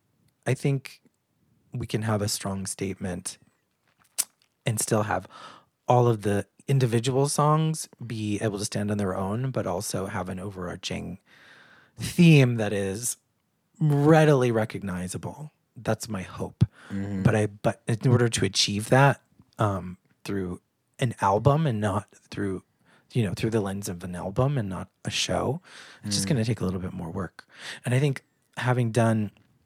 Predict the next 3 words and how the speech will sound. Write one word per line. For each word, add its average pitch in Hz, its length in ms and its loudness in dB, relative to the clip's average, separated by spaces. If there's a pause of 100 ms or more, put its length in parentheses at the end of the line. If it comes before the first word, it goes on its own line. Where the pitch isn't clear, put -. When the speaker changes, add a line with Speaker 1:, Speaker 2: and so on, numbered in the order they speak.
(1500)
Speaker 1:
this, - 800 0 (600)
you 113 120 -6
know, 87 240 -8